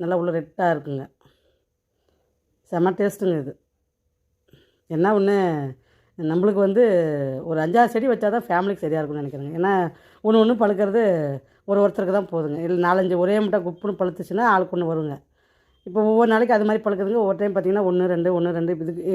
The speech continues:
அவ்வளோதான் பழுக்குதுங்க. அதுக்கப்புறம் ப-, காயாவே தான் ரொம்ப நாளைக்கு இருக்குதுங்க. அதனால இது கொஞ்சம் காய்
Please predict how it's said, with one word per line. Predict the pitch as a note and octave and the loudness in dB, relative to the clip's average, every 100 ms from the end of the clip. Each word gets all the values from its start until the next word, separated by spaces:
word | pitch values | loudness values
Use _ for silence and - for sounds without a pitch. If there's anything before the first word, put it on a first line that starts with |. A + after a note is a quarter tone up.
| F#3 | 2
அவ்வளோதான் | F3+ F3+ F#3 | 4 2 0
பழுக்குதுங்க. | F3 D#3 D3 D3+ | -2 -2 -4 -4
அதுக்கப்புறம் | E3+ E3+ E3 F#3 E3 | -4 -4 -6 -6 -4
ப-, | D#3 C#3+ - _ _ _ | -4 -6 -12 _ _ _
காயாவே | E3+ F3 E3 D#3+ | 2 2 2 0
தான் | F3+ E3+ | 0 -2
ரொம்ப | D#3 | -2
நாளைக்கு | D#3 D3+ | -6 -8
இருக்குதுங்க. | C#3 C3+ C#3+ C#3+ | -10 -10 -10 -8
அதனால | D#3 F3+ G3+ | -6 -4 -4
இது | E3+ | -6
கொஞ்சம் | D#3 D3 | -8 -2
காய் | F3+ G#3 | 2 2